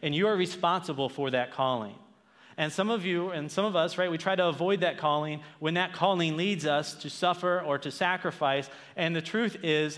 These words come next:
is that our life is missing a lot of meaning because we're not willing to suffer, we're not willing to sacrifice. So many of us have been taught that to be happy means to avoid sacrifices. It means to avoid suffering.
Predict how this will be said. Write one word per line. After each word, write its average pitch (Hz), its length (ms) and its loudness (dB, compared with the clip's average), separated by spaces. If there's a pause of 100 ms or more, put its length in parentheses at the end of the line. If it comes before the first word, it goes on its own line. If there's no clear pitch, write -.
(120)
is 165 140 2
that 175 160 2
our 185 160 4
life 180 320 2
is 139 140 -6
missing 175 320 -2
a 147 40 2
lot 160 220 4
of 139 80 -6
meaning 151 400 0
because 135 240 -4
we're 160 120 -2
not 175 200 0
willing 156 300 -2
to 151 80 -12
suffer, 143 400 -2
we're 135 100 0
not 160 220 0
willing 147 220 -4
to 127 60 -8
sacrifice. 131 800 -4 (300)
So 208 180 2
many 208 220 2
of 202 80 2
us 190 120 0
have 170 120 -2
been 156 140 -2
taught 143 440 2 (220)
that 156 180 2
to 151 80 -4
be 196 220 0
happy 180 460 2
means 160 280 -2
to 156 140 2
avoid 165 560 2
sacrifices. 131 840 -2
It 156 100 -10
means 156 220 -4
to 151 120 2
avoid 170 540 0 (260)
suffering. 147 560 0